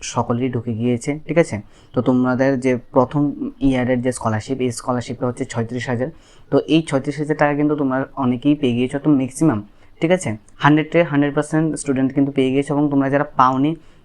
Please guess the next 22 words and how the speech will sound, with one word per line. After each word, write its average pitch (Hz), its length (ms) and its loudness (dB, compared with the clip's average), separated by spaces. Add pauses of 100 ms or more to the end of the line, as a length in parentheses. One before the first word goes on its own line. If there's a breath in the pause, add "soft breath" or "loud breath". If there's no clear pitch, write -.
(120 soft breath)
তোমাদের 131 340 4
হয়তো 127 280 -2
বা 127 100 0
কোনো, 127 400 -2
আহ, 123 200 -2
ডকুমেন্টারি 127 560 -2
ইস্যু 123 540 -6
বা 131 140 -2
কোনো 151 220 2
টেকনিক্যাল 135 420 -2
ইস্যু 131 180 -4
আছে, 127 340 -2
যারা 120 220 -2
এখনও 123 240 -4
পর্যন্ত 127 300 -4
ওবিসি 143 540 0
তোমরা 123 200 0
যারা 117 160 -2
আছো, 113 160 -4
তোমরা 120 240 -4
যারা 117 180 -2
এখনও 131 300 0